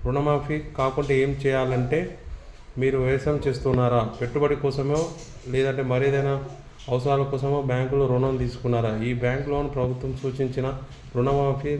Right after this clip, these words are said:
నిబంధనల ప్రకారం ఉందా? అయితే మీరు తెలంగాణ ప్రభుత్వం చేపట్టిన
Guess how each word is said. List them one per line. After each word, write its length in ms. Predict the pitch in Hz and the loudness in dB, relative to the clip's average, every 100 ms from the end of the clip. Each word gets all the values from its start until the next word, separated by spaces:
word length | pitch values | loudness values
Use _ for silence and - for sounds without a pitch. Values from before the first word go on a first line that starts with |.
| 139 | -2
నిబంధనల 440 | 120 135 139 139 | 0 2 2 2
ప్రకారం 500 | 135 131 123 123 131 139 123 | 2 0 0 0 0 -2 0
ఉందా? 240 | 120 120 117 | 2 2 0
అయితే 240 | 123 131 | -2 -2
మీరు 280 | 127 131 131 127 - - - - | 0 0 0 -2 -6 -12 -10 -2
తెలంగాణ 440 | 120 143 147 147 143 139 - - | 0 2 4 4 2 -4 -14 -6
ప్రభుత్వం 380 | 131 131 135 139 135 | -2 0 0 -2 0
చేపట్టిన 400 | 127 131 127 127 | 0 0 0 0